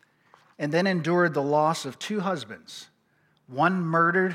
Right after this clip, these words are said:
by the Auca Indians and the other slowly destroyed by cancer. If you've ever read Through Gates of Splendor and understand the story, you knew that her husband was so sold out to Christ and so devoted to missions.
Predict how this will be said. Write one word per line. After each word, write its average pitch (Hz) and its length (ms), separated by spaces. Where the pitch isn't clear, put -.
by 139 160
the 135 140
Auca 156 300
Indians 175 680
and 143 120
the 143 100
other 165 200
slowly 156 540
destroyed 143 680
by 123 140
cancer. 110 560
If 156 160
you've 156 160
ever 196 180
read 180 360
Through 151 300
Gates 156 360
of 120 80
Splendor 139 600
and 117 200
understand 143 500
the 120 60
story, 139 480
you 180 140
knew 240 160
that 190 140
her 170 80
husband 151 720
was 170 180
so 220 540
sold 196 460
out 175 200
to 180 80
Christ 143 540
and 175 180
so 220 380
devoted 165 800
to 139 120
missions. 135 640